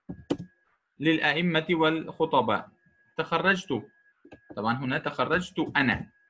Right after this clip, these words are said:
تخرجت في ثانوية قاضي كوي.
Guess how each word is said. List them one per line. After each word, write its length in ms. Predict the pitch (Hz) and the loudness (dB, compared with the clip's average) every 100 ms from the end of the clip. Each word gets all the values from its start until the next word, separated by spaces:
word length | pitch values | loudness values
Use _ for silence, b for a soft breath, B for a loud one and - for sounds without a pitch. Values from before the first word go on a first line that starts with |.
| _ _ _ _ - | _ _ _ _ -6
تخرجت 520 | 151 165 190 196 160 | -2 0 0 0 -4
في 260 | 151 165 | -2 0
ثانوية 760 | 151 147 151 170 170 165 170 202 - - _ _ _ _ _ | 0 0 -2 -2 0 0 0 -2 -6 -20 _ _ _ _ _
قاضي 320 | 156 160 156 | 0 2 2
كوي. 380 | 156 120 95 - | 2 0 0 -4